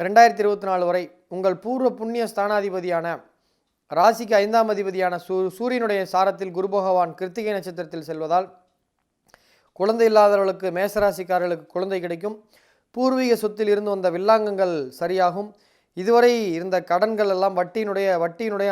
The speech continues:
அசலா-, அசலையும் அடைச்சிடலாம். பன்னெண்டு ஆறு ரெண்டாயிரத்தி இருபத்தி நாலு முதல் பத்தொன்பது எட்டு ரெண்டாயிரத்தி இருபத்தி நாலு வரை உங்கள் ராசிக்கு நான்கு குடைவர் என்று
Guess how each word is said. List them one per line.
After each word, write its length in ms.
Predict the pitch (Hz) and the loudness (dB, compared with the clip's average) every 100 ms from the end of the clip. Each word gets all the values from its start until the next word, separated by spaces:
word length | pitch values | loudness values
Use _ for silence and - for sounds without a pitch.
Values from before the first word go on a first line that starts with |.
| 170 | -2
அசலா-, 480 | 165 196 185 180 180 165 | 0 0 2 2 -2 -6
அசலையும் 340 | 170 208 214 180 | -6 -4 -2 -2
அடைச்சிடலாம். 500 | 180 175 160 165 185 - _ _ _ _ _ | -2 -4 -4 -4 -4 -12 _ _ _ _ _
பன்னெண்டு 300 | 190 240 254 254 | 2 4 6 8
ஆறு 100 | 240 220 | 6 6
ரெண்டாயிரத்தி 320 | 220 233 220 | 4 4 4
இருபத்தி 200 | 214 208 202 | 0 0 -2
நாலு 100 | 196 | 0
முதல் 180 | 196 214 190 | 0 0 -2
பத்தொன்பது 420 | 185 233 226 220 208 | -4 -2 -2 0 -2
எட்டு 140 | 208 196 | -2 -2
ரெண்டாயிரத்தி 360 | 196 196 185 | 2 2 0
இருபத்தி 200 | 185 175 175 | -6 -2 -2
நாலு 120 | 160 | -2
வரை 160 | 160 156 - _ _ _ _ _ - | -2 -6 -12 _ _ _ _ _ -8
உங்கள் 220 | 175 190 180 | 2 4 6
ராசிக்கு 460 | 208 220 214 214 208 214 254 - _ _ _ _ _ 156 | 4 2 -6 -6 -4 -4 -8 -18 _ _ _ _ _ -2
நான்கு 300 | 180 247 247 226 | 0 0 -2 -2
குடைவர் 300 | 220 214 208 | 0 0 0
என்று 160 | 202 | -4